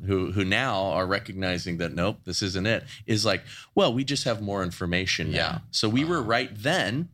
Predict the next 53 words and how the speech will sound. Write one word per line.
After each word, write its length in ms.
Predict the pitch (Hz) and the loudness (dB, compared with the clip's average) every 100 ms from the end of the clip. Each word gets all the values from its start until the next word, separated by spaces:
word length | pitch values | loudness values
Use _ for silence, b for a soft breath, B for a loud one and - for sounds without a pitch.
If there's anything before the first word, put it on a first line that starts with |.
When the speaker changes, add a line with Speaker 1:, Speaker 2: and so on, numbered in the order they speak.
| _ - | _ -2
Speaker 1:
because 300 | 117 117 104 | 2 2 2
we 100 | 98 | 2
lacked 300 | 104 107 110 | 2 0 -4
the 80 | |
information. 500 | 98 95 98 117 85 76 | -4 -2 0 0 -2 -4
So 120 | 87 | -4
it's 160 | 76 - | -2 2
not 160 | 147 | 4
that 60 | 170 | 4
we 140 | 160 | 2
were 140 | 147 139 | 2 2
wrong 280 | 127 123 | 2 2
and 100 | 110 | 0
you 60 | 117 | 2
guys 240 | 113 101 | 2 2
were 80 | 101 | 0
Speaker 2:
Right. 80 | 98 | 2
Speaker 1:
right. 280 | 117 85 - | 2 2 0
You 120 | 131 | 0
guys 240 | 151 139 | 2 -2
didn't 320 | - 127 120 104 | -2 -2 -2 -2
really 300 | 107 90 87 | 0 0 2
know 280 | 113 92 | 2 0
'cause 200 | 85 90 | -2 -4
you 100 | 101 | -2
guys, 320 | 101 92 - - | 0 0 0 -4
you 160 | 104 | -2
guys 220 | 113 110 98 | 0 0 -2
Speaker 2:
Yeah. 60 | |
Speaker 1:
were 60 | 87 | -2
guessing." 520 | 92 82 - - - _ B | -2 -2 -2 -6 -14 _ B
Speaker 2:
Yeah. 180 | 98 71 B B B | -2 -2 B B B
Speaker 1:
You 120 | 101 | 2
know? 140 | 98 104 | 2 0
Speaker 2:
Well, 200 | 117 117 | 0 2
well, 40 | 113 | 2
listen, 380 | 117 - 85 - | 0 -2 -6 -2
we're, 200 | 104 101 - | -2 -2 0
we're 80 | 98 | 2
not 240 | 113 131 | 2 2
guessing 340 | 143 - 135 | -2 0 0
now 220 | 120 123 107 | 0 0 0
about 160 | 90 | 2
Speaker 1:
Yeah. 100 | 104 85 | 2 2
Speaker 2:
what 120 | - | -2
they're 80 | 92 | -4
trying 260 | - 92 | -2 0
to 60 | 87 | -2
do 160 | 85 85 | -2 0
to 80 | |
our 120 | 82 82 | 0 0
children. 480 | - 123 95 - - - | 0 0 -2 -10 -14 -2
Speaker 1:
Yeah. 220 | 107 87 | 2 2